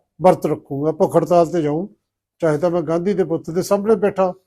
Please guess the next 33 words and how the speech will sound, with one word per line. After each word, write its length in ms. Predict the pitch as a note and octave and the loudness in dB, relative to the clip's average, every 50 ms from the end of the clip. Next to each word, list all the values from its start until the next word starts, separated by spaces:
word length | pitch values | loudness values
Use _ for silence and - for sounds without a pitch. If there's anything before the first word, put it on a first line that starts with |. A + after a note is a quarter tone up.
| _ _ _ _ - E3 | _ _ _ _ 0 4
ਜਾਂ 120 | F#3 F#3+ | 4 4
ਕਿਤੇ 200 | E3 G3 E3 G3 | 4 4 2 2
ਹੋਰ 220 | F#3 D#3 E3 E3+ | 2 2 2 0
ਜਾ 160 | E3 E3+ F3 D#3+ | 0 0 0 0
ਕੇ 140 | C#3+ F3 | 0 -2
ਬੈਠਾ, 400 | E3 D3 D#3+ D3 - F3 F3+ G3 F#3+ _ _ _ _ _ - | -2 -2 -4 -4 -2 -4 -4 -4 -6 _ _ _ _ _ -2
ਪਰ 140 | E3+ E3+ E3 | -2 -2 0
ਮੈਂ," 220 | D#3 E3+ E3 D#3 | 0 -2 -4 -2
ਕਹਿੰਦਾ, 220 | D3+ E3+ E3+ E3+ | -2 0 0 0
"ਵਰਤ 300 | D#3+ C3 D#3 D3 C3+ - | 0 -2 -4 -6 -6 -8
ਰੱਖੂ।" 340 | D3 C3+ A#2+ - _ - C3 _ _ _ _ _ _ _ _ - | -12 -14 -14 -16 _ -20 -20 _ _ _ _ _ _ _ _ -4
ਜਿੰਨੀ 220 | D3+ E3+ F#3 G#3+ F#3+ | -2 0 2 0 0
ਹੌਲੀ 360 | - - D#3+ F3 G3 A3 A3+ | 0 0 0 0 2 2 2
ਹੌਲੀ 180 | G3+ E3+ F#3+ F#3 | 2 2 0 -2
ਲੋਕ 440 | D3+ D3+ D#3+ E3 F3+ F3 - - F3 F3+ G#3 G#3 _ _ _ _ _ _ _ _ _ | -4 -2 -2 -2 -2 -4 -4 -6 -6 -6 -8 -10 _ _ _ _ _ _ _ _ _
ਕਿਸਾਨਾਂ 480 | - F3+ - - E3 D#3 D3 E3 E3 D#3+ | -4 -4 0 2 0 2 2 0 0 0
ਦੇ 80 | F3+ | -2
ਨਾਲ 300 | F3 D#3+ D#3+ C#3+ D3 D#3 D#3+ D#3 - - | -2 -2 -2 0 0 -2 -2 -6 -10 -8
ਆਉਣੇ 220 | D3+ D3 D#3 D#3 | -4 -2 -2 -2
ਸ਼ੁਰੂ 300 | D3+ - F3+ E3+ F#3+ F3 | -2 -4 -6 -6 -4 -4
ਹੋ 100 | D#3+ D3+ | -6 -6
ਗਏ। 160 | C#3+ D#3 F3 - _ _ _ _ _ _ _ _ _ _ - | -8 -10 -14 -14 _ _ _ _ _ _ _ _ _ _ -2
ਪੰਜਾਬ 400 | E3 D#3 E3 E3 E3 E3+ E3 E3+ | 0 2 4 6 6 6 4 2
ਯੂਨੀਵਰਸਿਟੀ 480 | F#3 F3+ G3 G3 F#3+ F#3+ - - F3+ | -2 0 0 0 0 0 -2 -6 -4
ਦੇ 200 | E3+ F3 F3 F3 | -2 0 0 0
ਸਟੂਡੈਂਟਸ 560 | D#3+ - - - E3 D#3 E3+ F3+ F3 - - E3+ | -2 -4 -6 -6 -2 0 0 0 -2 -4 -8 -6
ਨੇ 100 | F#3 F#3 | -6 -2
ਨਾਅਰੇਬਾਜ਼ੀ 540 | F3+ F#3 F#3+ G#3 G#3 G3 G3 F#3 E3 D#3+ | 0 2 2 2 2 0 0 -2 -4 -6
ਕੀਤੀ 300 | D#3+ - F#3 D#3 - F#3 | -12 -14 -14 -10 -10 -10
ਕਿਸਾਨਾਂ 420 | E3 - D3 - E3+ F3+ F3+ F3 E3 | -10 -10 -12 -10 -6 -4 -4 -4 -2
ਦੇ 80 | F3 | -2
ਹੱਕ 240 | E3 E3+ E3+ _ F3 | -2 -4 -4 _ -16
'ਚ। 120 | D#3 - | -20 -20